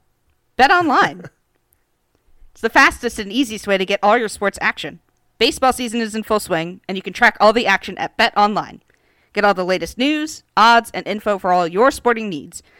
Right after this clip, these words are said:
Speaker 1: including M L B, N B A, N H L, and your U F C M M A action. Before the next pitch, head over to BetOnline on your laptop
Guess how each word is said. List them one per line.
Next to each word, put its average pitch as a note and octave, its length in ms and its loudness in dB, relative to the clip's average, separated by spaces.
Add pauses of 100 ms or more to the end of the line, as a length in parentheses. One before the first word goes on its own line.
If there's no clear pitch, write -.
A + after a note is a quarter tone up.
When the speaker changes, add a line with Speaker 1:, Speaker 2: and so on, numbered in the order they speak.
(140)
Speaker 1:
including E3+ 380 -6
M A3 160 2
L A3 100 4
B, B3+ 340 -8
N G#3 140 -6
B G#3 180 -4
A, G#3+ 280 0
N G3+ 140 -2
H G3 180 -4
L, F#3+ 260 2
and F3+ 100 -10
your E3+ 120 -6
U G3 100 -2
F A#3+ 140 2
C A#3 200 -6
M F3 120 -4
M F#3 100 0
A F#3 100 -2
action. - 460 -14 (500)
Before G#3 220 -2
the A3 100 0
next G#3 200 -4
pitch, - 260 -4
head G#3+ 220 -2
over G3+ 100 2
to F#3 80 0
BetOnline A3+ 600 2
on D#3+ 120 -6
your E3 80 -4
laptop A3 480 0